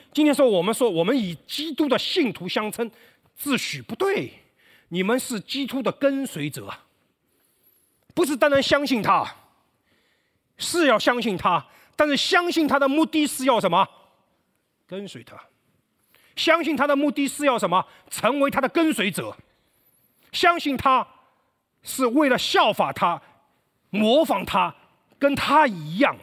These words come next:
所以基督，基督徒不是很容易的事情。所以做基督徒不是，不是那么简单的，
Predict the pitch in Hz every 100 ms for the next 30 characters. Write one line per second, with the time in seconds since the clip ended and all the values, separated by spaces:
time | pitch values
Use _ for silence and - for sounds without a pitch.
0 | - _ _ _ _ _ _ _ _ _
1 | _ _ - - 311 294 - 285 285 277
2 | 302 277 220 262 294 220 175 156 214 175
3 | - 127 107 _ _ _ _ _ _ _
4 | - 339 339 320 277 - 320 330 262 220
5 | 269 330 277 220 262 311 339 294 269 220
6 | - - 160 214 214 202